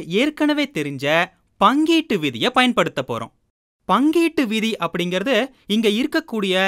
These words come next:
எல்லா எண்களுக்குமே பொருந்தும். இப்போ இங்க இருக்கிற ஒன்பது பெருக்கல் அடைப்புக்குறிக்குள்ள எட்டு கூட்டல் பன்னிரண்ட பங்கீட்டு விதி மூலமா ஒன்பது பெருக்கல் எட்டு கூட்டல் ஒன்பது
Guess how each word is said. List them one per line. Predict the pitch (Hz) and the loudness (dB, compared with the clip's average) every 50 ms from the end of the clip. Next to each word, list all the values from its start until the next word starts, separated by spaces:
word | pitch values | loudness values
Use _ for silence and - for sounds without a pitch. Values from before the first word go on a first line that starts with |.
| 196 - - 143 156 | -2 -4 -6 -4 -4
எல்லா | 185 220 277 302 320 330 330 294 | -2 -2 0 0 2 2 2 2
எண்களுக்குமே | 233 196 196 208 202 208 170 156 - - 113 143 233 | 2 0 -2 0 0 0 0 0 -2 -4 -4 -4 -2
பொருந்தும். | - 285 254 226 180 143 120 117 - _ _ _ _ _ _ _ _ _ _ _ _ _ | 0 0 0 0 0 -4 -6 -10 -12 _ _ _ _ _ _ _ _ _ _ _ _ _
இப்போ | 208 220 - 330 302 233 240 285 277 - _ _ _ _ | -10 -4 0 2 4 4 2 0 -2 -8 _ _ _ _
இங்க | 135 156 208 254 302 311 339 320 | -6 -4 0 0 2 2 2 2
இருக்கிற | 254 220 202 202 202 - 165 160 165 175 190 180 - - 135 135 | 2 0 0 -2 -2 -2 0 2 2 2 2 0 -2 -8 -10 -6
ஒன்பது | 147 175 208 240 269 294 311 311 302 320 320 - | -4 -2 0 0 0 2 2 2 2 0 -2 -2
பெருக்கல் | - 208 185 165 160 - - 175 175 175 180 170 - - | -2 -4 -4 -4 -6 -6 -4 -2 0 0 -2 -4 -4 -4
அடைப்புக்குறிக்குள்ள | 135 139 151 202 269 294 - 294 262 - - 175 165 160 - 160 151 208 254 220 185 240 285 - _ _ _ _ 139 139 | -2 0 0 0 -2 -2 -2 -6 -6 -4 -6 -6 -6 -6 -8 -8 -6 -2 0 0 0 0 -2 -6 _ _ _ _ -6 -4
எட்டு | 170 202 202 - _ 330 339 330 330 | -4 -4 -4 -4 _ -2 -2 -2 -2
கூட்டல் | - 233 202 - - 156 143 135 - | -4 -4 -4 -2 -2 -4 -4 -4 -4
பன்னிரண்ட | - 123 139 165 185 185 151 110 107 98 107 117 131 147 156 165 - - _ _ _ _ _ _ _ _ _ _ _ | -4 -4 -2 -2 -2 -2 -2 -2 -4 -6 -2 0 2 4 2 2 0 -6 _ _ _ _ _ _ _ _ _ _ _
பங்கீட்டு | 175 185 240 294 302 330 339 320 320 285 226 | -2 0 2 2 2 2 0 0 0 -2 -4
விதி | 160 165 143 143 135 | -2 -4 -4 -6 -6
மூலமா | 131 127 127 127 135 196 262 220 160 202 277 302 - _ _ _ _ _ | -6 -6 -4 -4 0 2 2 2 2 2 0 -2 -6 _ _ _ _ _
ஒன்பது | 127 131 156 202 254 285 320 339 330 339 330 339 | -4 -2 0 2 2 2 2 2 0 0 -2 0
பெருக்கல் | - 220 180 165 - - 147 131 113 | 0 0 0 0 -2 -4 -4 -4 -2
எட்டு | 110 113 107 - - 113 113 135 202 269 - _ _ _ _ _ _ _ - | -4 -6 -8 -8 -10 -8 -4 -4 -4 -4 -6 _ _ _ _ _ _ _ -4
கூட்டல் | 190 185 180 - 208 - 226 285 302 - _ _ _ | -2 -2 2 4 4 4 4 2 -2 -6 _ _ _
ஒன்பது | - 156 185 233 277 302 339 339 330 | -4 0 0 2 2 2 0 0 0